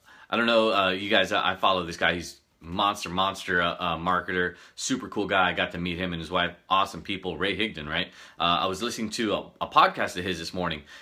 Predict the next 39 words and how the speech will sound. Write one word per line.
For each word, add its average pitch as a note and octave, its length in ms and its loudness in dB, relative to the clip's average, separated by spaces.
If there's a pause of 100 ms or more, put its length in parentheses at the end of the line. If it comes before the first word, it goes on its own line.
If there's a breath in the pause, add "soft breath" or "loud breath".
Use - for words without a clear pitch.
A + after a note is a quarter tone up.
and G#2+ 100 -4
he A2+ 40 0
said D3+ 180 0
something E3 320 0
about, A2+ 380 4
um, F#2 360 0 (640 soft breath)
you A#2 120 0
know, B2+ 140 6
when, A2+ 460 2
when G#2+ 120 0
you B2+ 100 -2
get, F3+ 280 2
like, A#2+ 260 2 (160)
unsolicited, C3+ 1200 0 (400 soft breath)
you G2+ 120 -4
know, G2+ 200 2
types A2+ 480 0
of, G2 180 2
uh, F2+ 260 2
stuff, A2+ 440 0
you A2 60 -4
know, G#2 100 0
like, G2 180 -2
in A2+ 80 -6
the F#2+ 80 -4
mail, F#2+ 500 0 (220 loud breath)
you G#2 80 -4
know G#2 120 2
how, G2+ 120 4
like, G2 220 0
when G2 100 -4
you F#2 80 -4
o-, G#2 200 0
when F#2+ 180 -4
you F2 60 -4
get F#2 200 0
junk G2+ 300 -2
mail, G#2 340 0
right? G2 260 2